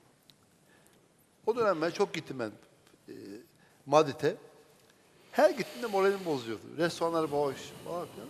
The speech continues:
Fakat o kriz bir kişinin, tabii onun da ekibinin gayretiyle aşıldı.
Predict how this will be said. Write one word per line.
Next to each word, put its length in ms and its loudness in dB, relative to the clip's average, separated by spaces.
Fakat 280 2
o 120 -6
kriz 280 0
bir 280 0
kişinin, 400 -4
tabii 160 2
onun 200 -2
da 60 0
ekibinin 400 -4
gayretiyle 580 6
aşıldı. 440 0